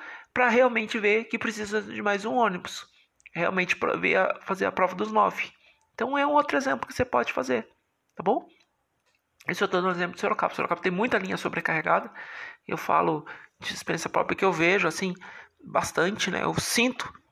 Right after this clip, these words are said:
né? Eu vejo muita reclamação. O povo, assim, a questão da reclamação, né? Vê lá os portais de notícia de Sorocaba aqui, né? Colocam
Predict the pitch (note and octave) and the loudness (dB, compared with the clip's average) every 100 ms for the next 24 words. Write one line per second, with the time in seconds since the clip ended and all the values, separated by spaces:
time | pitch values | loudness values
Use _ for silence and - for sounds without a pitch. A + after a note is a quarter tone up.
0 | _ E3+ F#3 - - - - D#3+ F3 F3+ | _ -2 -2 -6 -18 -14 -4 2 2 2
1 | G3 F#3+ F#3 F#3 F3 F3+ F#3+ F#3 F3+ E3+ | 0 2 4 4 2 2 4 2 2 0
2 | F3+ F#3+ F#3+ F#3 G3+ G#3 F#3+ F3+ E3 F3+ | 0 2 2 4 2 2 2 0 0 -2
3 | F#3 - - - _ - F3+ E3+ E3+ D#3 | -6 -12 -14 -16 _ 2 4 6 6 4
4 | D#3+ F#3 E3+ E3 E3 E3+ E3 D#3+ D3 - | 2 0 2 0 2 0 0 -4 -6 -6
5 | F3+ F3 D#3+ D3 D3 G3+ A3 G#3 - - | -4 0 0 0 -2 0 0 -2 -6 -4
6 | - F#3+ D#3+ - | 2 4 4 0